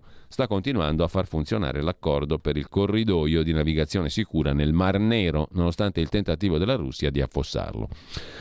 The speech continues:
Tema invece molto ponderoso s'affaccia alla prima pagina del Foglio di oggi, tratto dal Le Figaro francese. "È morto il tuo Dio, Europa?"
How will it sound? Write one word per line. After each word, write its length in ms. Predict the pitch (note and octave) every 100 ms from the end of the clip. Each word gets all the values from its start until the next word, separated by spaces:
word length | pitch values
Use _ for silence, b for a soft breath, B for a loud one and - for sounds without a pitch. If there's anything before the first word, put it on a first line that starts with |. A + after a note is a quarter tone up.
| B B B B B B -
Tema 300 | D3+ D#3 C#3+
invece 340 | A#2+ C3 A#2+
molto 380 | A2 A#2+ B2+ G#2+
ponderoso 760 | - G#2+ G#2 G2 F#2+ F2 D#2+ D#2+
s'affaccia 600 | F2 E2+ F#2 F2+ - D#2+
alla 160 | D#2
prima 340 | - F#2+ F#2+ E2
pagina 540 | F2 E2+ D#2 D#2 D2+
del 560 | C#2+ D#2 D#2 D2+ D#2 C#2+
Foglio 460 | - F2 E2 D#2+ D#2
di 180 | G2
oggi, 560 | F#2+ D#2+ D#2+ E2+ G#2 G2+
tratto 400 | - E2 D#2+ E2
dal 160 | C#2+ D2+
Le 120 | F#2+
Figaro 560 | G2+ E2+ F2 B2+ C3+ -
francese. 880 | - A2 G2+ F#2 G2+ F2 F2 C3 -
"È 140 | - G#2+
morto 380 | B2 C#3+ - B2+
il 100 | A#2
tuo 180 | A#2+
Dio, 380 | A#2 C#3+ C3+ A#2
Europa?" 680 | G2+ F#2+ A#2+ B2+ - A2+